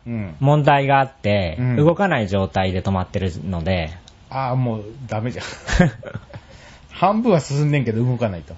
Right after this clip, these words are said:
Speaker 2: うん、動かないっす。
Speaker 1: あー、じゃあ試すこともできないわけ。
Speaker 2: うん。
Speaker 1: <laughs> 収集つかないな、それ。
Speaker 2: うん。なんかね、ヌルポインターエクセプションってエラーが出てんだけど、
Speaker 1: うん。
Speaker 2: なぜヌルになるのかがわかんないんですね。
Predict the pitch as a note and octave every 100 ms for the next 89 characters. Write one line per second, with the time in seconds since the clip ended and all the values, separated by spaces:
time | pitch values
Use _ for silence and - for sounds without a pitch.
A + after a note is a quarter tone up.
0 | - G#2 F#2+ G2+ E2+ D2+ - - - -
1 | F2+ F2 E2 E2+ E2 D#2+ D#2+ D#2+ E2+ F#2+
2 | G#2 - D#3 G#3 - A#2+ G#2 F2 F#2 G2
3 | D#2+ D#2 - G#2 F#2+ E2 - - - -
4 | - - - - - C#5 - - - -
5 | - - - - - B3+ - - - -
6 | - G#3+ - G#3 - - B3 D3 G2 G2
7 | F2+ E2+ A#2 G#2+ F2+ D#2+ B2 A#2+ G2+ G2
8 | B2 D#3 F#3 F3+ F3 F3 F3 E3 - D#3+
9 | - G#2+ F#2+ F#2+ F#2 F#2 F2+ F2+ E2+ D#2
10 | D2+ D#2 F#2 D#2 D2 A2+ F#2+ E2 - -
11 | - - C#3+ F3+ G#3 D#3 B2+ B2+ G#2+ G2
12 | F#2 F2+ F2+ E2+ E2+ G#2 D#2 D2 - F#2
13 | F2+